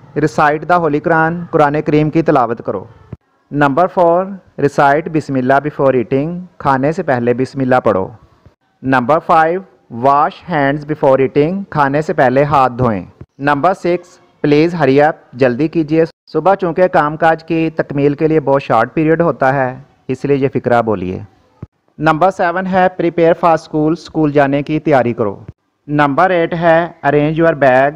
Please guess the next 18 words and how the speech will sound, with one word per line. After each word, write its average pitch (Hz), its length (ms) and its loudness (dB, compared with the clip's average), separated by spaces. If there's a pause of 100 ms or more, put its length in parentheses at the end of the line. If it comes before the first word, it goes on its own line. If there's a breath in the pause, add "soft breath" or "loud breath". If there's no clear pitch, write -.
(320)
अपने 143 300 -4
बैग 135 400 0 (280)
तैयार 117 340 2
करो। 92 180 -8 (460)
नंबर 147 340 0
नाइन 170 280 -2
है 170 280 0 (160)
प्रेस 147 320 0
यूनिफॉर्म, 165 640 0 (120)
यूनिफॉर्म 147 540 -2
इस्त्री 135 280 -2
करो। 113 260 -4 (220)
नंबर 147 300 0
टेन 180 260 0
है 170 200 2 (480)
put 180 240 2
on 160 220 0
uniform, 156 520 -2